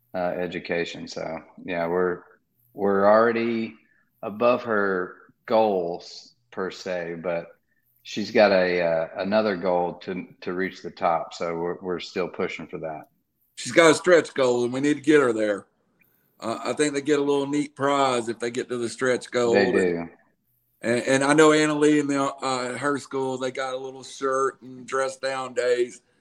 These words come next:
Speaker 2: They always reward the kids, but it's great. The kids go out and raise money like this. Anna Lee's school,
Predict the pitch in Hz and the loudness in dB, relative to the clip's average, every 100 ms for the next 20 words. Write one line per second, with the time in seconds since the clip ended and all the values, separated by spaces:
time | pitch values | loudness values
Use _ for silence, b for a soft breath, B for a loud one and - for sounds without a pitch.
0 | _ _ - 160 190 180 147 139 135 135 | _ _ 0 4 6 6 2 -2 -4 -4
1 | 123 120 143 135 113 147 139 - 185 170 | -4 -8 -4 -4 -2 -4 -4 -2 0 0
2 | - _ _ _ _ _ _ 120 160 156 | -2 _ _ _ _ _ _ -4 2 2
3 | 156 151 135 131 139 135 113 131 131 131 | 6 4 4 2 0 0 -2 -4 -4 -2
4 | 120 120 - 131 123 - 147 151 151 156 | -2 -4 -2 -2 -4 -4 -2 2 4 4
5 | 143 - 147 147 147 147 | 0 -2 0 2 2 0